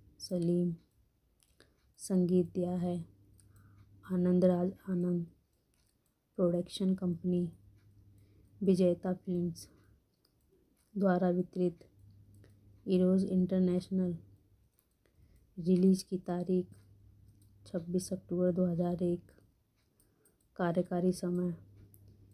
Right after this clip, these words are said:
एक सौ अठहत्तर मिनट। देश इंडिया, भाषा हिंदी।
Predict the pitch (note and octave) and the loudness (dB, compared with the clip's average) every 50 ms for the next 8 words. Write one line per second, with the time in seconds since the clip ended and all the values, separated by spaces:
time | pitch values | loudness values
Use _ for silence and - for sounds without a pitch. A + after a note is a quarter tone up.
0 | _ - - - G#3 F3+ F3+ F#3 - - F3 E3 E3 - F#3 F#3 - - F3+ F3+ | _ -20 -16 -6 -4 -4 -4 -4 -4 -4 -4 -4 -4 -4 -6 -8 -6 -6 -4 -2
1 | F3 F3 F3+ F3 E3+ E3 E3 - - - - - - _ _ _ _ _ _ _ | 0 0 0 -2 -2 -4 -6 -10 -20 -20 -20 -20 -20 _ _ _ _ _ _ _
2 | _ _ _ _ - - F3 F#3 F3+ F3+ F3 F3 - - - _ _ _ _ _ | _ _ _ _ -12 -8 -2 0 2 2 0 0 -2 -8 -18 _ _ _ _ _
3 | _ _ _ _ _ - _ _ _ - - F3+ F3 F3 F3 E3+ F3+ F3 F3 F3 | _ _ _ _ _ -20 _ _ _ -8 -4 0 0 2 2 2 2 2 2 -2
4 | E3 - - - - - _ - - - - _ - - - _ - - - _ | -4 -8 -12 -20 -20 -20 _ -20 -20 -20 -20 _ -20 -20 -20 _ -20 -20 -20 _
5 | - - - - _ _ - - - - - - - F3+ E3+ F3 F3 E3+ - - | -20 -20 -20 -20 _ _ -20 -20 -20 -20 -20 -10 -6 -4 -2 -2 -2 -4 -4 -2
6 | F#3+ F#3 F3+ E3+ - - - - - - - - - _ _ _ - - - - | -2 -2 -2 -4 -8 -18 -20 -20 -20 -20 -20 -20 -20 _ _ _ -20 -20 -20 -14
7 | - - F#3+ F#3+ F3+ F3 F3+ F3+ F3+ F3 | -2 2 4 6 6 6 6 4 4 4